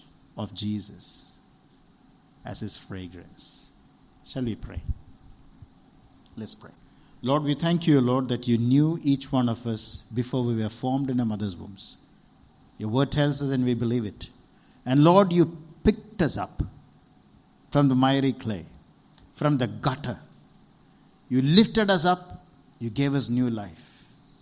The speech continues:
And we thank you, Lord. Your word tells us that you know the plans that you have for us,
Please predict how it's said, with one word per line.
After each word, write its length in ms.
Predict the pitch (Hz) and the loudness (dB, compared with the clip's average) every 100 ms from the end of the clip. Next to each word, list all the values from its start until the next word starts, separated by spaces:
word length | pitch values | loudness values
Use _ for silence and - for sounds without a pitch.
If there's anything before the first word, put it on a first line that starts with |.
| _ _ _ - | _ _ _ -8
And 120 | 131 | 0
we 100 | 156 | 2
thank 380 | 156 214 214 208 | 2 0 0 2
you, 160 | 185 147 | 2 2
Lord. 320 | 127 101 98 | 0 -4 -6
Your 120 | 139 | 0
word 220 | 175 202 | 0 0
tells 340 | 202 190 185 185 | 0 0 0 -2
us 380 | 180 - - - - - | -2 -4 -8 -20 -20 -4
that 140 | 151 147 | 2 6
you 100 | 151 | 6
know 460 | 147 156 214 254 | 6 6 6 4
the 120 | 262 254 | 2 0
plans 380 | 240 233 233 | 0 2 2
that 140 | 214 196 | 0 0
you 80 | 196 | 0
have 220 | 190 180 | 0 0
for 240 | 175 156 | -4 -4
us, 380 | 120 - - - | -6 -8 -10 -12